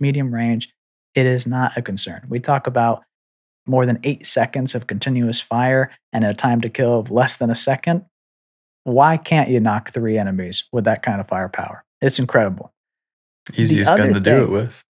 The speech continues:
Speaker 1: It is, Shay. It is.
Speaker 2: <laughs>
Speaker 1: I think people get afraid of the muzzle flash and the spin up
Speaker 2: Yeah.
Speaker 1: time and the, and the recoil. But if you just fire the gun,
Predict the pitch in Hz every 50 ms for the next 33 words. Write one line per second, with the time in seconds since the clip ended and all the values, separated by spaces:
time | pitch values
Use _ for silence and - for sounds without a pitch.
0 | _ _ _ _ _ - 143 139 139 139 151 185 254 302 330 330 - - - -
1 | 104 92 87 - - - 123 139 160 220 247 277 202 139 131 127 151 - 214 214
2 | 202 - 262 240 233 196 185 180 160 143 - - - 127 156 202 233 220 156 107
3 | 98 104 104 113 127 - 131 104 - - 113 113 110 107 107 101 98 98 - -
4 | 110 104 104 101 101 104 104 - - - 127 127 117 90 87 - 123 113 107 107
5 | 110 104 104 104 104 104 104 107 107 98 - - 127 120 120 107 107 117 147 156
6 | - - 104 90 92 98 - - 113 110 - 127 127 120 - - 120 120 117 113
7 | 120 - - - 175 185 180 - - - - - _ _ _ _ _ _ _ -
8 | - - - - - - 190 208 202 196 180 165 151 147 120 113 107 - - 160
9 | 175 175 147 117 95 95